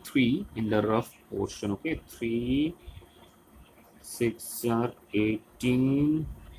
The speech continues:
Now what is left? Two, two, zero. Three six are eighteen. Again, two remains.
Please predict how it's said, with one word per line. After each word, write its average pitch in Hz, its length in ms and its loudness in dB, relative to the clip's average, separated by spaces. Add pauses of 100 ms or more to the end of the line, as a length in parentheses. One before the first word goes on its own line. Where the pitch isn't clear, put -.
(1200)
Now 107 280 -2
what 110 220 -4
is 107 160 -8
left? 127 320 -2
Two, 131 480 0 (2250)
two, 110 160 -2 (840)
zero. 113 300 2 (1080)
Three 113 300 -2
six - 500 -4
are 135 240 2 (1080)
eighteen. 120 680 -2 (800)
Again, 117 420 0 (220)
two 120 240 2
remains. 107 720 -2